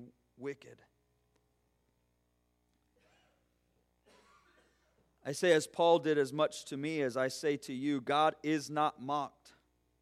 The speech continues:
This church was dealing with the deception of legalism. If we remember all of Galatians, there was so much legalism in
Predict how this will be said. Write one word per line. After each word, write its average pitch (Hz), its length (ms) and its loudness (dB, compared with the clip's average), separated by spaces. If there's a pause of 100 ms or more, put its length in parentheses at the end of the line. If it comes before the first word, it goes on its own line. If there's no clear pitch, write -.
(920)
This 175 300 0
church 196 380 0
was 151 160 -6
dealing 170 320 2
with 160 180 -2
the 160 80 -6
deception 156 640 -4
of 135 180 -4
legalism. 143 720 0
If 131 160 -10
we 147 140 -2
remember 147 420 -2
all 151 320 4
of 143 140 -4
Galatians, 143 540 -2
there 143 100 0
was 143 180 -2
so 175 140 0
much 156 200 -2
legalism 147 680 2
in 127 160 -6